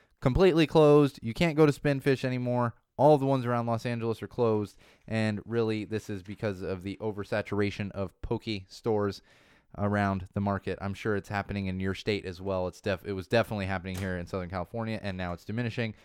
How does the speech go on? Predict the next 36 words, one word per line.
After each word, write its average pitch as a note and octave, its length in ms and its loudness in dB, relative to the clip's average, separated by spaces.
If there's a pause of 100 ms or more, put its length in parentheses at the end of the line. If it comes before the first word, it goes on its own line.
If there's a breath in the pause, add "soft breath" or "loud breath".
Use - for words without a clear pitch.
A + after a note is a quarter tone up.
(160 loud breath)
I A#2 120 2
like A2+ 160 2
to A2 80 -12
call G#2+ 240 4
it G2 120 2
the G2+ 160 -4
T B2 240 -4
C G#2+ 220 -6
B G2 200 -6
Y D3 440 2
effect. - 500 0 (580 soft breath)
T A#3 160 2
C D3+ 220 0
B G#2+ 180 -2
Y C3+ 260 4
effect. C3+ 400 2 (400)
If A2+ 180 -10
you're G#2+ 280 -2
not A#2 320 4
a A2+ 80 0
millennial, A2 600 2
you G#2+ 160 -4
will G#2+ 120 0
understand G#2+ 640 -2 (380 soft breath)
what A2 180 0
the A2 80 0
hell A2+ 220 2
I'm G2+ 80 -2
talking A#2 380 2
about, A2+ 340 6 (240 soft breath)
and G2+ 380 0
that G#2 120 4
would G2 80 -2
be G#2 120 -2
the G2 100 -2
oversaturation F#2+ 920 -4